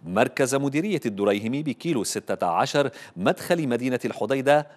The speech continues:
بعد الدفع بقوات كبيرة من ألوية العمالقة لاقتحام شرق المدينة. وتمكنت قوات الجيش من تحرير وتمشيط قرى الجربة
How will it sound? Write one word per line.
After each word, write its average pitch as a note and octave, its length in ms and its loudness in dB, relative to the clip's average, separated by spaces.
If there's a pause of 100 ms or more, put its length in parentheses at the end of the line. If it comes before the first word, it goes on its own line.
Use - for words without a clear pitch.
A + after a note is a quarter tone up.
بعد F2 200 4
الدفع A#2+ 340 0
بقوات D3+ 600 0
كبيرة G#2 540 -2
من B2+ 340 -4
ألوية F2+ 400 -2
العمالقة A#2+ 680 0 (240)
لاقتحام D3 640 -2
شرق - 300 -4
المدينة. G2 500 -4 (360)
وتمكنت G#2+ 760 0
قوات G#2+ 380 0
الجيش A#2 460 -4
من G#2 140 -6
تحرير A#2+ 540 -2
وتمشيط A2 800 -4
قرى A2+ 240 2
الجربة C#3 480 2